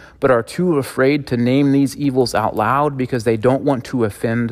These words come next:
their family members. So they are holding back. As long as these priests continue to do this, continue to hold back, their priesthood will never be like that of Samuel's.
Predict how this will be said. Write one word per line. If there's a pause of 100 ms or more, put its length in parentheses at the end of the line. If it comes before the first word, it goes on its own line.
(100)
their
family
members. (960)
So
they
are
holding (120)
back. (2250)
As
long
as
these (320)
priests
continue
to
do
this, (580)
continue
to
hold
back, (340)
their
priesthood
will
never
be
like
that
of
Samuel's.